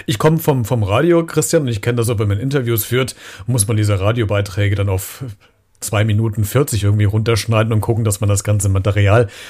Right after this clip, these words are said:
noch so, ähm, gesendet bekommt, dass nichts aus dem Zusammenhang geschnitten wird und dass das Wichtigste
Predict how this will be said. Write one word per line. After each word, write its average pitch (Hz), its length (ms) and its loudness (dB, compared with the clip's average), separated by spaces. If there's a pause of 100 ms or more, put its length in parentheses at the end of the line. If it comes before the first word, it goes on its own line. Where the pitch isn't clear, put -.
(100)
noch 113 160 2
so, 127 400 2
ähm, 120 320 4
gesendet 110 280 2
bekommt, 113 360 0
dass 101 180 0
nichts 104 220 -2
aus 101 140 -2
dem 107 100 2
Zusammenhang 131 340 2
geschnitten 117 420 0
wird 110 220 4
und 104 80 0
dass 101 140 0
das 107 180 -4
Wichtigste 107 540 0